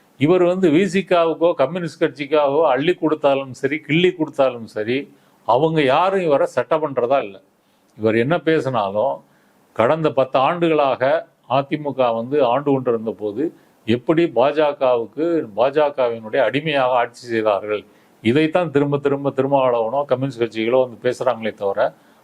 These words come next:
அவங்க வந்து இந்த கூட்டணியை விட்டு போக வேண்டிய அவசியம் வந்து இல்லை. அதுவும் மோடி, அமித்ஷா வந்து பவருக்கு வந்தது பிறகு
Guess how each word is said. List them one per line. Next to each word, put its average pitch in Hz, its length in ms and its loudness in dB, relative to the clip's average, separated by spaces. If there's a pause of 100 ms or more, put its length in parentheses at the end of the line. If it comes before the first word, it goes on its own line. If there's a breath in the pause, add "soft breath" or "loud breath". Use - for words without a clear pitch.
(120)
அவங்க 180 440 2
வந்து 160 240 0
இந்த 151 140 0
கூட்டணியை 156 500 0
விட்டு 135 220 -2
போக 139 240 0
வேண்டிய 127 340 0
அவசியம் 123 380 -2
வந்து 110 260 -4
இல்லை. 101 260 -2 (340 soft breath)
அதுவும் 127 360 0
மோடி, 175 180 4
அமித்ஷா 156 480 0
வந்து 143 220 -4
பவருக்கு 147 440 0
வந்தது 131 340 0
பிறகு 104 500 -4